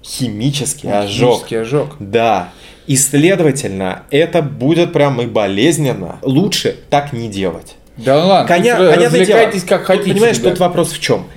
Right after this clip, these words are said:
Speaker 1: Может быть, человек идёт, э, в среду, где есть возможность анальной интервенции.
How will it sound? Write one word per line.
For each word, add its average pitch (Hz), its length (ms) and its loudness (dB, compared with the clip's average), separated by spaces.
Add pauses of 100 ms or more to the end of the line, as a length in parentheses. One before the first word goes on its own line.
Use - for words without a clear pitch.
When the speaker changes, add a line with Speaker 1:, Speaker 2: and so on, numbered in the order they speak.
(160)
Speaker 1:
Может 208 400 2
быть, 127 340 0
человек 127 460 2 (240)
идёт, 175 580 0
э, 123 320 0
в - 40 -10
среду, 143 560 0 (320)
где 117 180 -4
есть 139 280 0
возможность 139 680 0
анальной 120 760 -2
интервенции. 101 720 -6